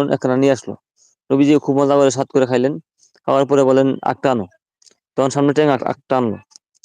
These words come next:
আনার পরে নবীজি খাইলেন। খাওয়ার পরে বললে, "আবু, আবু, আবু রাফে, আর একটা ঠ্যাং, একটা ঠ্যাং আনো।" তখন আবু রাফে বলল, "আল্লাহ রাসূল, উম, হাসির তো সামনের ঠ্যাং দুইটা হয়।" তখন নবীজি বললেন, "আবু রাফে, তুমি,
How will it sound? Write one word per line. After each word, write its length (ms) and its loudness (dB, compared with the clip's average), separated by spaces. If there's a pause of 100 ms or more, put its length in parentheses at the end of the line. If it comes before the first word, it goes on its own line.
(320)
আনার 260 0
পরে 180 2 (560)
নবীজি 200 0
খাইলেন। 320 -2
খাওয়ার 200 0
পরে 180 2
বললে, 240 2
"আবু, 200 2
আবু, 160 0 (180)
আবু 200 0
রাফে, 280 2 (440)
আর 180 -4
একটা 200 -6
ঠ্যাং, 120 0 (200)
একটা 260 -4
ঠ্যাং 140 0
আনো।" 160 -4 (1800)
তখন 140 2
আবু 200 4
রাফে 220 4
বলল, 200 4
"আল্লাহ 240 4
রাসূল, 240 2 (680)
উম, 260 0
হাসির 340 -2
তো 140 0
সামনের 240 0
ঠ্যাং 200 2
দুইটা 260 2
হয়।" 180 -2 (1600)
তখন 100 2
নবীজি 180 6
বললেন, 260 6
"আবু 180 4
রাফে, 260 2
তুমি, 240 2